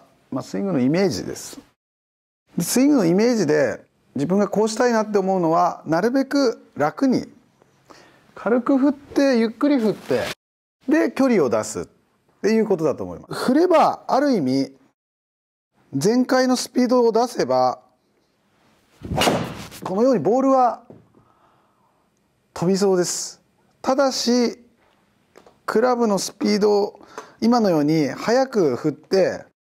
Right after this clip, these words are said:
意外と棒、すごく速く振れてるようには見えるのですが、体だけが速くなれば、その分必ずクラブが追いつきません。クラブと体が一緒に来て、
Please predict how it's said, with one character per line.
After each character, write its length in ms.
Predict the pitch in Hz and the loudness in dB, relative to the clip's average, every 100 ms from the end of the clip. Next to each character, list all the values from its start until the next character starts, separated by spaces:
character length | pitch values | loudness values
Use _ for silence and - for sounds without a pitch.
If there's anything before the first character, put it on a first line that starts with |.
| _ _ _ - | _ _ _ -8
意 120 | 175 | -2
外 160 | 233 240 | 0 0
と 80 | |
棒、 440 | 196 208 254 254 233 | -2 0 0 -2 -6
す 160 | - 214 | -10 -4
ご 140 | 269 | -4
く 80 | 226 | -4
速 320 | - 262 302 | -4 -2 0
く 140 | 226 165 | 0 -2
振 160 | 180 | 0
れ 100 | 196 | 0
て 160 | 208 233 | 2 0
る 100 | 233 | 2
よ 140 | 254 | 2
う 60 | 269 | 2
に 80 | 214 | 2
は 100 | 131 | 0
見 140 | 127 | 0
え 100 | 175 | 0
る 60 | 202 | 0
の 100 | 147 | 0
で 80 | 107 | -2
す 140 | 110 | -2
が、 340 | 113 120 - - - - _ _ _ _ | 0 0 -2 -10 -20 -20 _ _ _ _
体 360 | - 247 277 277 | -4 0 0 0
だ 120 | 277 | 0
け 140 | 285 | 0
が 100 | 254 | 0
速 220 | 175 190 | 2 0
く 100 | 175 | 0
な 100 | 135 | -2
れ 120 | 104 92 | -2 0
ば、 360 | 113 92 87 - _ _ _ _ _ _ _ - | 0 0 -4 -14 _ _ _ _ _ _ _ -10
そ 140 | - | -2
の 100 | 220 | 0
分 140 | 247 196 | 0 -2
必 140 | - 175 214 226 | -2 -2 0 0
ず 340 | 208 190 - _ _ | 0 0 -4 _ _
ク 120 | 240 | 0
ラ 120 | 240 | 0
ブ 120 | 147 | 0
が 300 | 113 117 71 - | 0 0 -2 -6
追 100 | 151 | -6
い 20 | |
つ 100 | 165 | -6
き 100 | - | -6
ま 100 | 165 | -6
せ 120 | 151 113 | -4 -6
ん。 80 | - _ _ _ _ _ _ | -8 _ _ _ _ _ _
ク 120 | - | -4
ラ 140 | 226 214 | -2 -2
ブ 100 | 196 | -2
と 140 | 160 | -4
体 360 | - 165 170 170 | -2 0 0 0
が 360 | 170 160 - - | 0 -2 -6 -14
一 160 | 165 160 | -12 -10
緒 220 | - 202 | -2 -2
に 80 | 202 | -2
来 100 | - | -2
て、 400 | 214 220 190 | 0 2 2